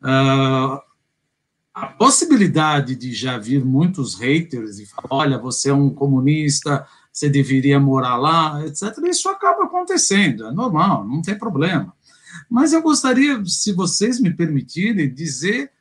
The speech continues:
primeiro, a, nós acabamos estudando.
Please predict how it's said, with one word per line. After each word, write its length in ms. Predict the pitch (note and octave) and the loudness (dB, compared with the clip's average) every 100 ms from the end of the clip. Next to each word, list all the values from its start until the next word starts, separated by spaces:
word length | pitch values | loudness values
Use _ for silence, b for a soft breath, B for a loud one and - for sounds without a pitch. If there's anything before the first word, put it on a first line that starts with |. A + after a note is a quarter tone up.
| _ _ _ _ - | _ _ _ _ -2
primeiro, 600 | C4 D4 C4 D#3+ G#2 - - _ _ _ _ - | 2 4 4 2 -2 -14 -20 _ _ _ _ -6
a, 80 | G#3+ | 0
nós 280 | A#3+ C4 | 2 2
acabamos 840 | C4 C4 A#3+ D3+ G3+ C4 A#3+ C#3+ A2 | 0 -2 -2 0 2 4 2 0 -2
estudando. 580 | A#2 - G#2+ G2+ F2+ | -10 -12 -12 -12 -14